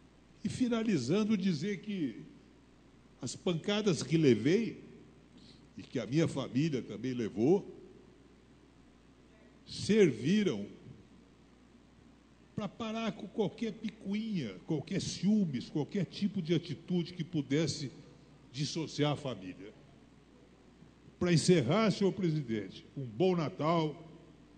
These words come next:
um ano novo cheio de luz e saúde. Que todos os funcionários desta casa, todos os vereadores, tenham um dois mil e dezessete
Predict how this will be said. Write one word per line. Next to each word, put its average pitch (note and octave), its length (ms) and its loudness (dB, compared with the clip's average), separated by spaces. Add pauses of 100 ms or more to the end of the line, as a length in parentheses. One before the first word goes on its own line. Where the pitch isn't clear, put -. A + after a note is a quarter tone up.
(600)
um D3 100 -2
ano F#3+ 260 0
novo F#3 300 4
cheio G3+ 380 2
de F#3 160 0
luz G3+ 720 0 (1600)
e E3 80 0
saúde. C3+ 840 -4 (800)
Que E3 120 -8
todos A#3+ 640 -6
os - 500 -12
funcionários F#3+ 840 -8
desta D#3+ 420 -12
casa, F#2 420 -14 (320)
todos A3 460 12
os E3+ 180 4
vereadores, D#3 1000 -10 (1000)
tenham F3+ 280 6
um E3+ 80 4
dois C#3+ 340 10
mil F#3 220 10
e - 20 12
dezessete C3+ 1080 0